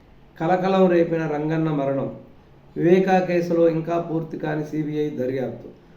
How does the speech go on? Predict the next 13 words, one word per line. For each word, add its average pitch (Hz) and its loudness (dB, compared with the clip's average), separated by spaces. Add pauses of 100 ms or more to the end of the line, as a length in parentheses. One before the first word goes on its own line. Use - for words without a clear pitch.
(180)
రెండు 160 4
వందల 185 4
నలభై 165 2
మంది 156 0
విచారణ, 156 -2 (260)
ఎనిమిది 156 0
మందికి 165 -2
పైగా 151 -2 (160)
ఛార్జిషీట్. 135 -8 (720)
దర్యాప్తును 180 2
నాడు 160 -2
ముందుకెళ్లనివ్వని 151 -4
జగన్ 135 -4